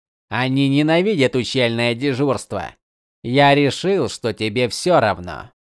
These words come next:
«Сколько тебе заплатили?» прошипел Каладин, шагнув вперед. «Иди в бурю!» Газ опять сплюнул.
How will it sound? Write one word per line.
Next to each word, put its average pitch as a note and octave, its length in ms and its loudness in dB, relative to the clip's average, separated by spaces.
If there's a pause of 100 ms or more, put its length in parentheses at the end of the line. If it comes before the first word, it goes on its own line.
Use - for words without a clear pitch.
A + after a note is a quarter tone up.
(400)
«Сколько F#2+ 560 -10
тебе F#2+ 340 -6
заплатили?» F#2 880 -10 (440)
прошипел C3 520 2
Каладин, G2+ 500 -4
шагнув G#2 420 -8
вперед. G2 380 -8 (440)
«Иди B2+ 480 0
в D#3+ 140 2
бурю!» F3+ 680 6 (380)
Газ C#3+ 320 4
опять C#3 340 2
сплюнул. A#2 520 -4